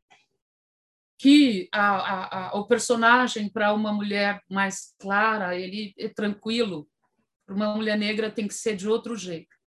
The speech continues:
E a outra coisa que eu fiz enquanto estagiária de direito, eu estagiei na,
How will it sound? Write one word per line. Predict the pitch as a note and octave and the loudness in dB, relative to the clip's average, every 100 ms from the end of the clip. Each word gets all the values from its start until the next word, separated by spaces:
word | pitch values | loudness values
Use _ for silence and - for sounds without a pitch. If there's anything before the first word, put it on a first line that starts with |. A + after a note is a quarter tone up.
| _ | _
E | A#3+ | 4
a | B3+ | 8
outra | D4+ F4+ E4+ | 8 6 0
coisa | D#4+ D#4 B3+ | 2 2 2
que | C#4 | 0
eu | B3+ | -2
fiz | - B3+ C4+ G#3+ | 2 6 6 6
enquanto | A3 G#3 G#3 G#3+ G#3+ G#3 G#3+ G3 F3 | 0 -4 -2 -4 -4 -6 -4 -4 -4
estagiária | G3 G3 - G#3+ G#3+ F#3+ F#3+ G#3 A#3 G3 D#3+ - _ _ _ _ _ _ _ F3 | -8 -10 -6 -4 -4 -2 2 4 4 0 -6 -12 _ _ _ _ _ _ _ -10
de | F#3+ | -6
direito, | E3+ F3 G3 G#3+ G#3+ G3+ | -4 -2 0 0 -2 -4
eu | |
estagiei | G3 - G3 F3 F#3+ F#3+ G#3 | -6 -4 -8 -6 -4 -4 -4
na, | G3+ F#3+ F3+ E3 | -4 -4 -4 -6